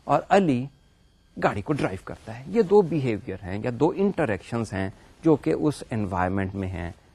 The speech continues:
اس ڈومین میں ہیں جس کو ہم انڈرسٹینڈ کرنا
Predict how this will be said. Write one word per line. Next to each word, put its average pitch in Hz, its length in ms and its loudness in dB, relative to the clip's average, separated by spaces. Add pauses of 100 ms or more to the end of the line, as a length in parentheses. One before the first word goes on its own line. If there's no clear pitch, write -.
(360)
اس - 320 -6 (140)
ڈومین 120 500 4
میں 139 200 2
ہیں 92 280 -4 (400)
جس 127 340 -2
کو 143 120 -4
ہم 110 180 -2 (120)
انڈرسٹینڈ 90 520 -6
کرنا - 300 -16